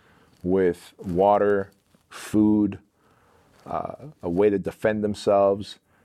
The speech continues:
for an extended period of time, thirty days plus, uh, more than ever. Um, I don't think that the supply chain issues, those cargo ships that are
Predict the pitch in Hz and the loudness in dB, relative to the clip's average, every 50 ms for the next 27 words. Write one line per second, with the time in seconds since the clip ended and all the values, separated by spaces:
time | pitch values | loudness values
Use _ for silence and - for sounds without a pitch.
0 | _ _ _ - - - - 107 107 101 98 98 95 98 - _ _ _ _ _ | _ _ _ -20 -12 -6 -2 0 2 2 2 0 -2 -4 -8 _ _ _ _ _
1 | _ _ _ _ _ _ _ - 95 98 95 95 - - - - - - - 110 | _ _ _ _ _ _ _ -8 -4 -4 -4 -4 -6 -10 -16 -16 -10 -4 -2 -2
2 | 113 120 123 139 139 120 - - 131 127 123 120 117 107 - - 113 98 92 92 | -2 0 -2 -2 -2 -4 -4 -2 -2 0 0 0 -2 -4 -4 -4 -4 -2 -2 -2
3 | 92 92 95 92 - _ _ _ _ _ _ _ _ _ _ _ _ _ _ _ | -2 -4 -6 -8 -12 _ _ _ _ _ _ _ _ _ _ _ _ _ _ _
4 | _ _ _ _ _ _ _ _ _ _ _ _ _ _ _ _ _ _ _ _ | _ _ _ _ _ _ _ _ _ _ _ _ _ _ _ _ _ _ _ _
5 | - - 110 110 107 113 101 107 104 104 101 92 - - - 110 98 85 85 - | 0 2 2 4 2 2 0 0 0 0 -2 -6 -8 -4 0 2 2 2 2 -2
6 | - - - _ _ _ _ _ _ _ _ _ _ _ _ _ - - - 50 | -6 -12 -18 _ _ _ _ _ _ _ _ _ _ _ _ _ -16 -14 -12 -12
7 | - - - - - 98 104 110 107 101 92 92 92 90 80 78 65 - - _ | -12 -12 -10 -6 -2 2 2 2 2 2 0 -2 -2 -2 -2 -4 -8 -10 -12 _
8 | _ _ _ _ _ _ _ _ _ _ _ _ _ - - - - - - - | _ _ _ _ _ _ _ _ _ _ _ _ _ -18 -16 -14 -14 -14 -12 -6
9 | - 95 104 104 131 131 170 185 143 - - 117 104 98 98 92 - - _ _ | -2 -2 0 2 2 0 0 0 -4 -6 -6 -4 -4 -4 -6 -8 -12 -20 _ _
10 | _ _ _ _ _ - 104 90 101 98 - - 104 87 - - 110 110 113 - | _ _ _ _ _ -8 -6 -4 -4 -4 -4 -6 -10 -6 -2 0 0 0 0 -4
11 | - 123 117 117 120 120 - - 135 139 175 190 - - - _ _ _ _ - | -6 -6 -6 -6 -6 -6 -6 -4 -4 -4 -4 -6 -10 -14 -20 _ _ _ _ -2
12 | 98 95 - - 120 113 117 123 127 - - 139 143 - - 117 107 107 101 95 | -2 -2 0 2 2 2 2 2 0 -2 -2 -6 -4 -2 0 2 2 2 0 -2